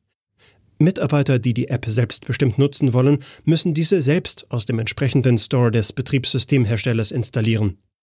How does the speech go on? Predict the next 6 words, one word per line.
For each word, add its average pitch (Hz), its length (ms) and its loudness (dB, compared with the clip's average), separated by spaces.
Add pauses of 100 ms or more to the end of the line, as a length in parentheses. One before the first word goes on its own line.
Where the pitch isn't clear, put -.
(360)
Eine 117 240 2
zentrale 143 520 -2
Installation 151 680 2
durch 131 100 0
den 131 160 2
Arbeitgeber 170 680 0